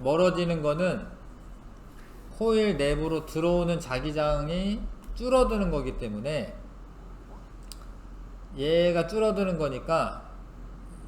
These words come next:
얘를 더 많이 만들려면 위에가 S극이 돼야지 여기로 들어오는 게 더 많아지는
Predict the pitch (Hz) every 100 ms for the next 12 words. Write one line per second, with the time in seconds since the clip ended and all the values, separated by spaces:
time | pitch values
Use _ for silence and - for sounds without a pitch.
0 | 147 143 160 180 180 180 175 147 156 120
1 | 127 170 202 156 139 156 175 165 160 135
2 | 135 175 180 165 131 - 196 190 180 175
3 | 165 156 147 143 120 143 151 151 151 143
4 | - 147 160 165 156 147 135 107 101 107
5 | 95 101